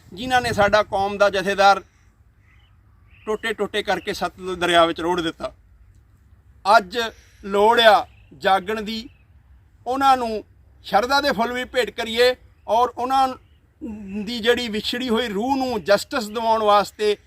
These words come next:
ਇਨਸਾਫ ਲੈਣ ਵਾਸਤੇ, ਇਹ ਗੱਲ ਨੂੰ ਸੰਗਤਾਂ ਤੱਕ ਪਹੁੰਚਾਉਣ ਵਾਸਤੇ ਸਾਡੇ ਉੱਥੇ ਇਕੱਠੇ ਹੋਣਾ ਜ਼ਰੂਰੀ ਹੈਗਾ। ਸੋ ਸਾਰੀਆਂ ਸੰਗਤਾਂ ਨੂੰ ਹੱਥ ਜੋੜ ਕੇ ਬੇਨਤੀ ਹੈ ਕਿ ਕੱਲ੍ਹ ਇੱਕ ਜਨਵਰੀ ਨੂੰ ਆਪਾਂ ਸਾਰੇ ਹੀ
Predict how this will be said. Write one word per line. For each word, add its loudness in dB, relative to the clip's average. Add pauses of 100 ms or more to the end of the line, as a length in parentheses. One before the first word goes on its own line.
(380)
ਇਨਸਾਫ 2
ਲੈਣ 2
ਵਾਸਤੇ, 2 (440)
ਇਹ -6
ਗੱਲ 2
ਨੂੰ -6
ਸੰਗਤਾਂ -2
ਤੱਕ -8
ਪਹੁੰਚਾਉਣ -2
ਵਾਸਤੇ 0 (160)
ਸਾਡੇ 2
ਉੱਥੇ -6
ਇਕੱਠੇ -6
ਹੋਣਾ 0
ਜ਼ਰੂਰੀ -2
ਹੈਗਾ। 6 (280)
ਸੋ 2 (180)
ਸਾਰੀਆਂ 0
ਸੰਗਤਾਂ -4
ਨੂੰ -4
ਹੱਥ -6
ਜੋੜ -6
ਕੇ -8
ਬੇਨਤੀ -4
ਹੈ 6 (640)
ਕਿ -6
ਕੱਲ੍ਹ 0 (400)
ਇੱਕ -8
ਜਨਵਰੀ 2
ਨੂੰ -6 (560)
ਆਪਾਂ -2
ਸਾਰੇ 4
ਹੀ -8